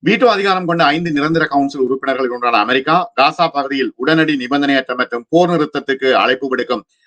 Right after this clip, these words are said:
ஐக்கிய நாடுகள் பாதுகாப்பு கவுன்சில் தீர்மானத்தை தடுத்திருக்கிறது. ஆகவே இது கிட்டத்தட்ட இரண்டு ஆண்டுகளுக்கு முன்பு இஸ்ரேலின் இனப்படுகொலை தொடங்கியதிலிருந்து இது போன்ற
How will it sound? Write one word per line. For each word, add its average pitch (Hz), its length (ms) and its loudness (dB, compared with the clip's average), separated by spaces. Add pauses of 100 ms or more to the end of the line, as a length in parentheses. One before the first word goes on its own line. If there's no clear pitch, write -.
(140)
ஐக்கிய 160 260 0
நாடுகள் 160 340 0
பாதுகாப்பு 143 500 -2
கவுன்சில் 127 500 -4
தீர்மானத்தை 131 600 0
தடுத்திருக்கிறது. 135 680 -2 (500)
ஆகவே 123 220 2
இது 123 100 2
கிட்டத்தட்ட 156 420 0 (420)
இரண்டு 208 360 2
ஆண்டுகளுக்கு 160 480 0
முன்பு 151 340 -2
இஸ்ரேலின் 143 440 0
இனப்படுகொலை 131 540 0
தொடங்கியதிலிருந்து 123 840 -2 (360)
இது 131 140 0
போன்ற 135 240 0